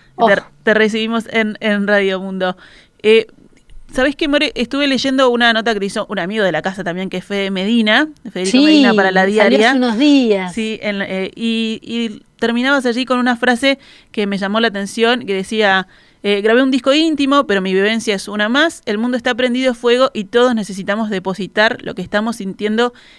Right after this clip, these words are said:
Speaker 2: en algún lado". Y capaz que es por ahí, ¿no? No solamente depositar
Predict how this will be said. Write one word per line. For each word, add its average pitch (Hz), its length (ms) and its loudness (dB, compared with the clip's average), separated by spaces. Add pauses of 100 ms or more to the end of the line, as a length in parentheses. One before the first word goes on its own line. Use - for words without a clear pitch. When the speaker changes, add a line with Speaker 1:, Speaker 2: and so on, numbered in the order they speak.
(140)
Speaker 2:
en 208 360 -6
algún 196 600 -2
lado". 170 380 0 (380)
Y 202 140 -4
capaz 202 260 0
que 277 80 -4
es 240 40 -4
por 220 160 0
ahí, 220 200 -4
¿no? 214 120 -2
No 226 120 -4
solamente 226 460 0
depositar 202 640 -2